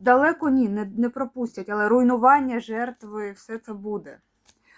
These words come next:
Розглядати кожен населений пункт я також не буду, я не маю можливості. Будь ласка, р-, дивіться, що за вікном. Реагуйте на це і все. Просто самі думайте про своє життя.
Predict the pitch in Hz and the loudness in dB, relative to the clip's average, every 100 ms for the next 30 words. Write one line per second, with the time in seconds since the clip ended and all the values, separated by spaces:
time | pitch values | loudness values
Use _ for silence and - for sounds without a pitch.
0 | - - 214 220 226 320 381 349 294 262 | -20 -10 -4 0 2 2 0 -4 -4 -4
1 | 247 247 262 233 - 285 277 233 233 226 | -4 -4 -2 -2 -2 -6 -4 -6 -4 -6
2 | 208 214 196 247 254 214 226 233 208 214 | -6 -6 -6 -2 -2 0 2 2 2 0
3 | 214 208 190 147 135 _ _ _ _ _ | 0 -6 -10 -12 -16 _ _ _ _ _
4 | _ _ _ _ _ _ _ _ _ _ | _ _ _ _ _ _ _ _ _ _
5 | - 233 240 220 214 185 185 208 214 330 | -8 -2 2 2 0 -8 -8 -8 -6 -6
6 | 359 233 247 233 214 220 185 151 175 _ | -4 -8 -6 -6 -6 -10 -14 -16 -18 _
7 | _ _ _ _ _ _ _ _ _ 226 | _ _ _ _ _ _ _ _ _ 0
8 | 262 233 185 175 165 175 185 - 294 277 | 2 2 -2 -10 -14 -14 -14 -8 -6 -6
9 | 208 220 214 - 175 151 _ _ _ _ | -6 -6 -6 -8 -18 -20 _ _ _ _
10 | _ _ _ _ _ - 311 - 233 233 | _ _ _ _ _ -8 -8 -6 -8 0
11 | 269 233 185 247 294 214 - - - 208 | 2 2 -2 -2 -2 -4 -12 -18 -8 -4
12 | 220 190 - 147 | -4 -6 -14 -18